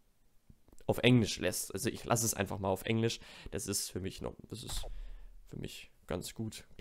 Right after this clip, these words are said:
Also man kann hier Polizist spielen, man kann Feuerwehr spielen,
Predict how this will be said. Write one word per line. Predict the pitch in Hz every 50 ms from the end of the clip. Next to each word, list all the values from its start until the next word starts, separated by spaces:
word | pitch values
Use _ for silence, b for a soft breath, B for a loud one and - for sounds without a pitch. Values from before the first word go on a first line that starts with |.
| - - - -
Also | 107 104 110
man | 110 110 110
kann | 110 139 139 160
hier | 165 156
Polizist | - - 135 123 113 - - 180 185 - - - -
spielen, | - - - 165 170 175 175 170 170 160 135
man | 120 117 117 117 110 -
kann | - - 117 117 120 120 117 117
Feuerwehr | 110 - - - 135 160 175 165 156 160 160
spielen, | 151 - - - 139 147 151 151 147 147 147